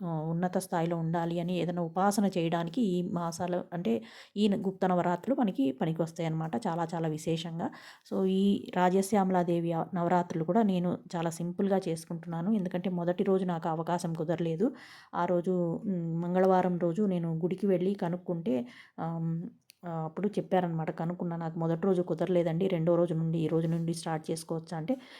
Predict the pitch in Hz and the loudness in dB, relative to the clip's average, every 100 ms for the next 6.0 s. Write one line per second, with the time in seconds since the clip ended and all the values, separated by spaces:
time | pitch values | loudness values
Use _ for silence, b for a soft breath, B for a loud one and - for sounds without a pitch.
0 | B 185 180 165 170 170 160 190 185 160 | B -6 -2 0 2 2 2 0 0 -2
1 | 160 220 165 156 156 175 175 160 - 165 | 0 0 2 2 2 0 -2 -6 -6 -4
2 | 175 160 170 170 175 160 165 165 165 165 | -2 -2 -2 -2 -2 -2 0 -2 -4 -6
3 | 160 160 165 226 190 170 220 233 B B | -4 -4 -2 0 0 -2 -2 -4 B B
4 | B 151 170 180 180 175 170 170 170 165 | B -2 2 2 4 2 2 2 0 -2
5 | 165 160 170 156 165 170 156 175 170 247 | 0 0 -2 -2 -2 -2 -2 -2 0 -2